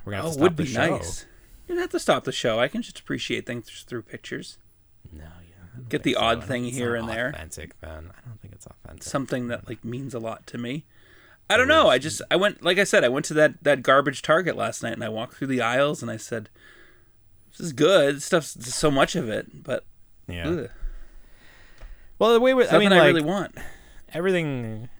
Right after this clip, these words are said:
Speaker 1: shows up at clearance now, so it's like, why do I?
Speaker 2: That's
Speaker 1: I
Speaker 2: true.
Speaker 1: can just wait. I can just wait,
Speaker 2: Yeah.
Speaker 1: and then it's like, uh, you know, I'll enjoy it through other people's lens, and then
Speaker 2: Right.
Speaker 1: eventually I'll
Speaker 2: Well, you
Speaker 1: have
Speaker 2: got
Speaker 1: it.
Speaker 2: those, those X-Men ninety-seven figures, and, like, literally
Speaker 1: Wow.
Speaker 2: last night I, like, stumbled upon twenty Wolverines, and it's like,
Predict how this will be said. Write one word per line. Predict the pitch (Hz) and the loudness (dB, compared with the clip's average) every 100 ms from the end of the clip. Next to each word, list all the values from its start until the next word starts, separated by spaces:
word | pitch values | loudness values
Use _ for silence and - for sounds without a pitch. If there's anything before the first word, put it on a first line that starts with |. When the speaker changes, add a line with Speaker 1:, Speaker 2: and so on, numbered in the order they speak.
| - - | -18 -16
Speaker 1:
shows | - 113 | -6 -4
up | 98 | -4
at | 87 - - | -8 -12 -14
clearance | - 139 82 - | -8 -6 -8 -10
now, | - - | -14 -14
so | - | -14
it's | 82 | -12
like, | 85 85 | -10 -8
why | 85 | -6
do | 87 | -6
I? | 85 80 | -8 -8
Speaker 2:
That's | 82 - | -6 -2
Speaker 1:
I | |
Speaker 2:
true. | 151 | -2
Speaker 1:
can | 90 | -2
just | 80 | -6
wait. | 98 95 - - - - | -10 -10 -14 -20 -20 -14
I | 95 | -12
can | |
just | 80 82 | -10 -10
wait, | 92 | -2
Speaker 2:
Yeah. | 190 160 | 2 2
Speaker 1:
and | 101 | 0
then | 92 | -8
it's | 87 - | -12 -10
like, | 85 85 - - - | -10 -12 -16 -20 -20
uh, | 73 - - | -20 -20 -20
you | - 85 | -16 -14
know, | 82 - | -14 -12
I'll | - 104 | -8 -6
enjoy | 117 101 113 120 | -6 -4 -2 0
it | 117 117 | 0 -4
through | - 127 120 | -4 -2 0
other | 170 | 0
people's | 156 117 - 92 | -2 -4 -6 -8
lens, | 104 95 87 87 95 - - - - | -8 -6 -8 -10 -12 -14 -14 -16 -16
and | - 107 | -10 -6
then | 107 | 0
Speaker 2:
Right. | |
Speaker 1:
eventually | 196 180 135 | 4 4 4
I'll | 135 | 6
Speaker 2:
Well, | 170 | 6
you | |
Speaker 1:
have | 190 | 6
Speaker 2:
got | 220 | 6
Speaker 1:
it. | 208 | 6
Speaker 2:
those, | 185 175 - - - - | 4 4 2 -6 -8 2
those | 185 175 | 4 6
X-Men | 175 - 185 175 | 2 2 2 4
ninety-seven | 175 170 165 185 208 247 | 4 2 2 2 2 0
figures, | - 120 110 107 117 - - | 0 -2 -2 -4 -4 -6 0
and, | 156 151 127 - | 0 0 -4 -10
like, | 156 170 | -2 0
literally | - 185 196 | 4 4 6
Speaker 1:
Wow. | 147 | 4
Speaker 2:
last | 131 156 - | 4 2 2
night | 202 202 - | 4 4 2
I, | 127 135 | 4 4
like, | 135 131 | 2 0
stumbled | - 170 165 | 0 2 2
upon | 160 165 160 147 | 2 4 4 2
twenty | 135 - 165 170 | -2 0 2 4
Wolverines, | 170 170 170 185 302 113 95 | 4 4 2 0 -2 -4 -8
and | 104 | -10
it's | - | -8
like, | 143 - | -10 -10